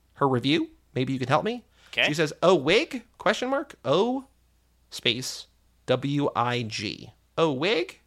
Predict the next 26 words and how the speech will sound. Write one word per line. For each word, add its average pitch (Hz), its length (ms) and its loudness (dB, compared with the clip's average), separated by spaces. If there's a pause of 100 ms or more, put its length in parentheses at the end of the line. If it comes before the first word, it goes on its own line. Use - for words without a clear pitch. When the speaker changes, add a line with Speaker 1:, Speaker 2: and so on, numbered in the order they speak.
(200)
Speaker 2:
That's 135 140 0
it? 202 160 6 (600)
Speaker 1:
That's 135 120 -2
it. - 220 0 (200)
Five 123 160 4
stars. - 260 -8 (720)
Speaker 2:
Okay. 147 380 -10 (400)
Speaker 1:
I 123 80 4
don't, 135 180 0 (120)
I 127 80 2
don't 131 120 0
know. 185 140 2 (440)
Speaker 2:
I 107 120 -8
don't 117 120 -4
know 131 120 -2
either. 175 280 -8 (240)
Speaker 1:
Kim 208 240 0
says, 196 240 6
"I'm 165 100 4
not 175 180 6
really 180 200 2
a 156 60 0
film 220 360 2
hoe," 127 520 2 (320)
her 101 140 -12
words. 107 420 -10